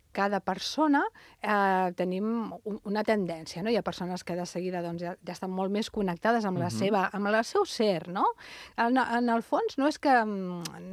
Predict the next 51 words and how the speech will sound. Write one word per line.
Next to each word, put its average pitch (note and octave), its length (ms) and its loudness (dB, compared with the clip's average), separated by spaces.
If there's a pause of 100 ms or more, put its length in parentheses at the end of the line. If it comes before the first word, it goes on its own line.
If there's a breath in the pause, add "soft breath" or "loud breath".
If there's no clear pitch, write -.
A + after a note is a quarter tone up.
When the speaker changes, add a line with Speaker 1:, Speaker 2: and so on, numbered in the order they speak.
Speaker 1:
no A#3+ 80 6
es C4+ 100 -4
tracta A#3+ 340 0
d'anar F3 360 0
tot E3+ 160 -2
el E3+ 120 0
dia E3+ 200 0
amb F3+ 100 2
un F3 80 2
somriure F3+ 460 2
posat E3+ 340 -2
pel E3 160 -6
carrer, G#3 340 0
perquè - 220 -10
això D#3+ 160 -6
és - 100 -6
postís, - 640 -6 (220 soft breath)
eh? G#3 100 0
Això F3 220 -4
no F#3+ 100 -4
és F3 140 -6
veritat, F3 480 0 (360 loud breath)
sinó G3+ 280 -2
que G3+ 80 0
es - 80 -4
tracta B3+ 260 0
de E4 140 4
Speaker 2:
Això A#3 260 0
seria C#3+ 240 2
Speaker 1:
connectar A#3+ 60 0
Speaker 2:
somriure, B2+ 440 -2
no? B2 120 -6
Més C#3 160 -4
aviat, B2+ 260 -6
no A#2 80 -6
pas A#2 300 -6
riure, B2 340 -6
o - 280 -14
Speaker 1:
Sí, C#4+ 280 4
és C#4 260 2
un, G#3 240 -2
exacte, F3 460 -4
sí, A#3 140 -4
sí. - 240 -6
Aquí, F4 300 0 (260)
és A3 160 -2
a G#3 80 2
dir, F#3 200 -2 (120)
el, G#3+ 140 2 (100)
el G#3 180 4
riure C#4+ 460 6